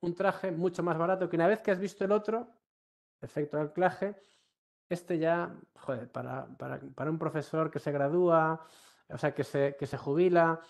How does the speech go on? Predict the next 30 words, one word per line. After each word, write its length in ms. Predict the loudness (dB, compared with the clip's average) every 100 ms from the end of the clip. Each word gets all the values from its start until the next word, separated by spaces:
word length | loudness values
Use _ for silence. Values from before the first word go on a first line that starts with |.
| _ _ _
para 180 | 2 4
mi 100 | 4
hermana 280 | 2 2 0
que 80 |
se 100 | -2
gradúa, 400 | 0 2 2 2
pues 140 | 0 -2
no, 180 | -4 -2
no 140 | -4
es 120 | -2
un 100 | -4
traje 320 | 0 -2 -2
para 160 | -6 -8
este 140 | -8
momento, 440 | -10 -12 -14 -12 -8
¿no? 160 | -8
Entonces, 420 | -6 -4 -4 -4 -10 _ _ _ _
porque 220 | -4 2
nadie 260 | 4 4 4
quiere 200 | 2 2
parecer, 560 | 2 2 2 0 0 -6 -20 _ _
mm, 720 | -8 -4 -4 -4 -4 -6 -8 -12 -16 _ _ _ -20 -2
desubicado 720 | -2 2 0 6 10 10 8 2
en 80 |
un 80 | -2
evento 260 | -2 -4 -6
de 60 |
este 180 | -6 -8
tipo, 320 | -10 -12 -12
¿no? 220 | -12 -12